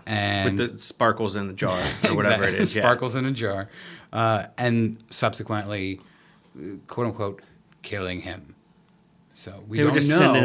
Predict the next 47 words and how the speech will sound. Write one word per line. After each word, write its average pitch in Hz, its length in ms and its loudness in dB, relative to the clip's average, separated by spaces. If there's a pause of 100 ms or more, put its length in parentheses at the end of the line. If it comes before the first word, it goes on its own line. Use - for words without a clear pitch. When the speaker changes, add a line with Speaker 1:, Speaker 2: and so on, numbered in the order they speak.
Speaker 2:
it 110 120 4
out 98 240 0
there, - 300 -8
yeah. - 200 -6
Speaker 1:
Yeah, 127 140 2
we 98 160 -6
don't 117 240 0
know 127 600 0 (1040)
if, 107 320 -6
uh, 98 360 2
Red 98 180 -4
Jack 98 340 -2
is 95 120 -8
gone. 95 520 -8 (1000)
But, 92 260 -6
uh, 101 300 -8 (560)
if 113 140 -12
the 110 100 -12
Spring 247 320 0
Hill 202 200 2
Jack 131 300 -2
is 113 80 -10
still 117 220 -4
around, 110 480 -4 (320)
I 240 180 -8
don't 311 160 -2
know. 359 480 -2 (140)
Bing, 339 180 -4
bing, 330 200 -2
bing. 349 360 -6
Speaker 2:
That's - 200 -12
what 147 100 -4
I'm 175 120 -2
Speaker 1:
It, 113 80 -2
Speaker 2:
saying. 95 160 -8 (320)
Speaker 1:
it 101 60 -20
might 107 200 -4
be 110 60 -8
the 107 120 -4
same 127 260 -2
guy. 143 380 2 (260)
Speaker 2:
Yeah. 117 260 -12 (220)
Speaker 1:
Gene 104 220 -6
Roddenberry 110 420 0
was 135 140 -4
a 143 40 -8
genius. 127 500 -2